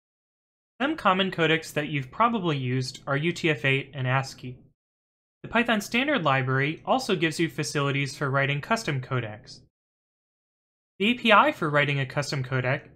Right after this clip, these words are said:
is to write a function which is passed the codec name and either returns the codec info or none. I'm using the get method of a dictionary to implement this.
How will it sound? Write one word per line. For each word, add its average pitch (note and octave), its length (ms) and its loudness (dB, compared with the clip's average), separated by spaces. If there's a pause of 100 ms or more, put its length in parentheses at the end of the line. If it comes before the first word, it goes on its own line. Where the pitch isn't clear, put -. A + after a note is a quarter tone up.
is D#3 180 -4
to - 180 -4
write D3 220 4
a C#3+ 60 2
function G#3+ 500 0
which E3 220 0
is C#3 100 -6
passed D3+ 360 0
the C#3 60 -4
codec A3+ 380 -2
name F#3 240 0
and D#3+ 160 -6
either G#3 240 2
returns F3 460 -2
the - 100 -4
codec A#3 380 0
info F3+ 420 2 (240)
or D3+ 160 2
none. A2+ 320 -2 (680)
I'm C4 140 2
using F#3+ 400 2
the D3+ 140 0
get - 520 -2
method C3+ 360 -2
of B2+ 120 -2
a C3+ 60 0
dictionary C#3+ 540 0
to C3 100 -6
implement B2+ 440 -4
this. G#2+ 280 -18